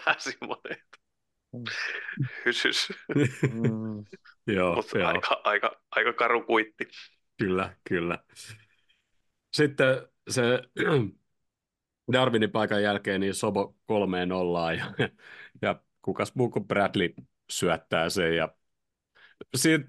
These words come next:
Speaker 3: siitä tuli, tuli saman tien mieleen, että miksi Darwin ei osu näistä? Miksi se puskee aina sen veskaan päin tai johonkin? Niin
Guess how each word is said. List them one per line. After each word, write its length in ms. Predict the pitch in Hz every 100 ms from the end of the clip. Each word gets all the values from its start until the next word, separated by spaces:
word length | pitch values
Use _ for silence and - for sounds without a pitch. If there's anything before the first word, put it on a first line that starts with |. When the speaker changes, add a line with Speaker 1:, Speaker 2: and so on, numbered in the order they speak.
| -
Speaker 3:
siitä 180 | 185 170
tuli, 100 | 151 - 127 -
tuli 180 | 147 143
saman 360 | 160 160 139
tien 180 | - 107
mieleen, 320 | 113 120 117 95
että 140 | - _ _ _ _ _ _ -
miksi 240 | 196 -
Darwin 360 | 190 180 160 123
ei 160 | 101 95
osu 220 | 95 104
näistä? 520 | 98 95 90 - 85 _ -
Miksi 180 | 165 -
se 80 | 190
puskee 360 | 156 131 135
aina 220 | 135 151
sen 220 | 113 117 120
veskaan 480 | 165 - - 135
päin 340 | - 117 143 113 104
tai 200 | 117 113
johonkin? 600 | 143 131 131 104 120 101
Niin 200 | 120 110